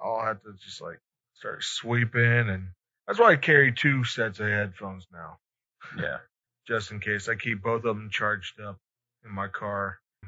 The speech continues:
Speaker 1: When one goes dead, I'll go out and grab the other set, um, just, just to make sure, man. I mean, I, like I said in the depression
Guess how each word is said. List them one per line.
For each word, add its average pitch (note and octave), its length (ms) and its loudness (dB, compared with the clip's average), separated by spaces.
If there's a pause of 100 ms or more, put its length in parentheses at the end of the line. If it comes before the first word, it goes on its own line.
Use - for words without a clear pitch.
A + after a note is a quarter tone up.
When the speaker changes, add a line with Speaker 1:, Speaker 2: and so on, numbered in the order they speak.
(120)
Speaker 1:
When A#2 220 0
one A2 260 -4
goes G#2+ 220 -6
dead, G#2 140 0
I'll G#2 180 2
go G#2 240 -4
out G2+ 380 -2
and G2 240 -12 (180)
grab G2 240 -10
the G2+ 140 -10
other G2 160 -10
set, F#2+ 380 -10 (300)
um, - 300 -10 (560)
just, F#2 220 -18
just - 240 -14
to G#2 80 -18
make G#2 200 -10
sure, C3+ 300 -4
man. G2 380 -12 (540)
I A2+ 60 -20
mean, A2 300 -12 (400)
I, C#3+ 120 -2 (420)
like F3 160 6
I D#3 100 8
said C#3 300 4
in C3 120 0
the A#2+ 120 0
depression A2 960 2